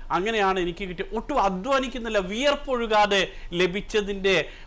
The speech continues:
ഒരു സുഖലോലുപതയിൽ കഴിയുന്നത് കൊണ്ടാകില്ലേ ഒരു നല്ല നേതൃത്വ ക്വാളിറ്റി കാണിക്കാൻ കഴിയുന്നില്ല, അല്ലെങ്കിൽ പരാജയപ്പെട്ട ഒരു പാർട്ടിയെ ഉയർത്തിക്കൊണ്ടുവരണമെന്ന് രാഹുൽ ഗാന്ധിക്ക് തോന്നുന്നില്ല. അത്രത്തോളം ഒരു ഉദാസീനത ഉണ്ടാവുന്നത് എന്തുകൊണ്ട്?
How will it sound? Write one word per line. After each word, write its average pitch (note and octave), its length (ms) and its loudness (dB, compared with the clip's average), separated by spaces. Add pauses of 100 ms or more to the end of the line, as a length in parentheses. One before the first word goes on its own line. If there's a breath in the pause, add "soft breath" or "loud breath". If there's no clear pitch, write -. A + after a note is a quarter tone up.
ഒരു G#3 120 4
സുഖലോലുപതയിൽ F#3 1000 0
കഴിയുന്നത് F#3+ 400 -2
കൊണ്ടാകില്ലേ F3+ 540 0
ഒരു E3+ 120 -4
നല്ല F3 260 -2
നേതൃത്വ F3 840 -2
ക്വാളിറ്റി F3 600 0
കാണിക്കാൻ F3 380 -2
കഴിയുന്നില്ല, E3 640 0 (280 loud breath)
അല്ലെങ്കിൽ F#3+ 380 2
പരാജയപ്പെട്ട F#3+ 720 2
ഒരു F3 380 2
പാർട്ടിയെ E3+ 480 0
ഉയർത്തിക്കൊണ്ടുവരണമെന്ന് F3 1200 -4
രാഹുൽ D#3 300 -2
ഗാന്ധിക്ക് F3 440 -6
തോന്നുന്നില്ല. E3+ 640 -2 (340 loud breath)
അത്രത്തോളം A3 960 0 (240 loud breath)
ഒരു G#3+ 120 0
ഉദാസീനത G3+ 640 0
ഉണ്ടാവുന്നത് F#3+ 500 -2
എന്തുകൊണ്ട്? F3 580 -8